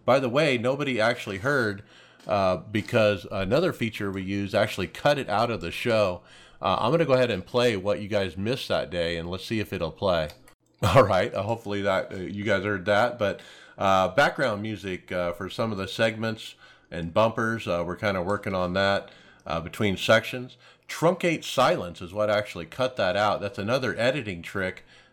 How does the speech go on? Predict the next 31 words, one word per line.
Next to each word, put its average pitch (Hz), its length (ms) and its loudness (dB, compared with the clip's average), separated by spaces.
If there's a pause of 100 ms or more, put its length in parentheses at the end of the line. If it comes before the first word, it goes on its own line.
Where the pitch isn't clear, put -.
that 92 180 0
we 107 100 0
go 113 240 2
through 98 420 -2 (340)
that 98 340 4
actually 127 480 0
takes 127 360 -4
a, 90 400 0
you 131 120 -6
know, 92 160 0
a 90 40 0
ninety-minute 131 600 0
show 123 440 2
and 90 180 -4
turns 127 260 -4
it 110 140 -4
into 104 240 0
an 85 100 -2
eighty-minute 98 600 -2
show, 87 400 -2 (280)
and 98 140 -2
it 101 60 0
gives 127 240 0
the 107 220 2
listener 107 440 -2
back 104 380 2
ten 123 260 -4
minutes 107 300 -4
of 85 100 -8
their 82 160 -4
life. 87 400 0